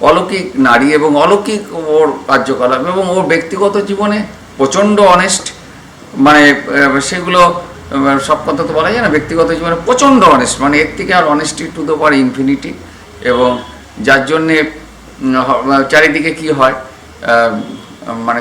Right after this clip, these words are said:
কর্মক্ষেত্রে পরিমণ্ডলের মধ্যে যে প্রচণ্ড অনেস্ট থাকে, তার চারিপাশে যারা, আহ, ডিসঅনেস্ট, তারা তো পছন্দ করবে না। কিন্তু আমার যেটা বিশ্বাস, আহ, গুরুর কৃপায় এবং ঈশ্বরীয় আশীর্বাদে, ঈশ্বরীয় শক্তির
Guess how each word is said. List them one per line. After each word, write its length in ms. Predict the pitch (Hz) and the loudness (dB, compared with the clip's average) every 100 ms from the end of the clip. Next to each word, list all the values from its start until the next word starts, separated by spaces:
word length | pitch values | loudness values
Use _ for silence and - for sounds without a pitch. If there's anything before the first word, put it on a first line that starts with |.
| 117 | -2
কর্মক্ষেত্রে 580 | 135 151 151 165 - 156 | 0 0 -2 -4 -6 -4
পরিমণ্ডলের 640 | 151 147 151 151 151 151 | -2 0 2 2 2 2
মধ্যে 280 | 151 151 139 | 2 0 -2
যে 220 | 131 139 | -2 -2
প্রচণ্ড 480 | 139 - 135 151 151 | -2 -4 -6 -2 0
অনেস্ট 440 | 135 151 156 - - | 2 2 0 -6 -6
থাকে, 300 | 147 143 117 - - - - - | -4 -2 -4 -8 -18 -20 -20 -2
তার 440 | 143 139 139 - - | 2 2 -2 -12 -4
চারিপাশে 600 | 139 147 143 147 147 135 - - 117 | 0 0 2 0 0 -4 -4 -10 -6
যারা, 220 | 127 131 131 | -2 0 0
আহ, 320 | 107 120 117 113 | -2 -2 -2 -2
ডিসঅনেস্ট, 440 | 135 139 135 131 | -2 0 -2 -2
তারা 260 | 127 127 127 | -4 -4 -6
তো 100 | 131 | -4
পছন্দ 360 | 127 143 139 | -4 -2 -2
করবে 280 | 139 151 156 | -2 -4 -4
না। 100 | 123 | -6
কিন্তু 520 | 147 233 240 226 - - - - | -6 2 4 4 2 -10 -18 -2
আমার 320 | - - 220 | 2 4 4
যেটা 220 | 214 214 | 4 2
বিশ্বাস, 560 | 190 175 - 139 117 - - - - - | 2 0 -2 0 0 -4 -14 -20 -20 -14
আহ, 180 | - 123 | -4 -2
গুরুর 340 | 123 147 175 170 | 0 -2 -4 -4
কৃপায় 420 | 165 151 156 151 - - - - | -6 2 2 2 -2 -14 -20 -6
এবং 280 | 131 135 139 | -2 2 2
ঈশ্বরীয় 420 | 135 185 175 160 | 2 -2 0 2
আশীর্বাদে, 680 | 139 - 147 135 113 123 127 | 2 2 -2 0 0 -2 -6
ঈশ্বরীয় 400 | - - 147 143 | -8 -4 -2 -2
শক্তির 400 | 143 135 - | -2 -6 -4